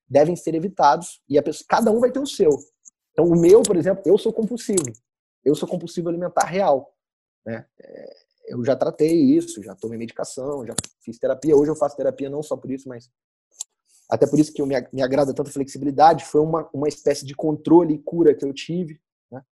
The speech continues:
Não é cura, mas é um controle. É, você, eu, a minha é pasta de amendoim. Então, assim, a, a, o meu gatilho, eu não tenho uma, eu como pasta de amendoim, mas eu não, é uma coisa que eu não tenho em casa.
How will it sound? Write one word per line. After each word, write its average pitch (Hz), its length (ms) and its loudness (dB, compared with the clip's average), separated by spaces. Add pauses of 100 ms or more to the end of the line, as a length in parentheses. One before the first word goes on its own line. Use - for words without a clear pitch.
Não 135 60 -10
é 139 100 -16
cura, 135 280 -2
mas 120 180 -12
é - 20 -14
um 123 60 -16
controle. 135 420 -4 (1800)
É, 120 640 0 (180)
você, 135 520 0
eu, 143 100 2
a 151 80 4
minha 165 160 2
é - 20 2
pasta 175 260 -2
de 175 60 0
amendoim. 180 420 0 (540)
Então, 127 260 -2
assim, 139 200 -4
a, 123 60 -6
a, 123 160 -2 (100)
o 131 100 -2
meu 156 180 6
gatilho, 180 640 2 (180)
eu 135 100 0
não 202 160 2
tenho 202 220 -2
uma, 220 160 -2
eu 170 100 4
como 269 220 4
pasta 208 200 -2
de 196 60 -4
amendoim, 165 340 -4 (180)
mas 131 200 0
eu 156 60 2
não, 180 140 0
é 160 60 -6
uma 185 140 -2
coisa 190 240 2
que - 80 -10
eu 202 60 -4
não 202 100 -4
tenho 202 160 -4
em - 20 -12
casa. 160 500 0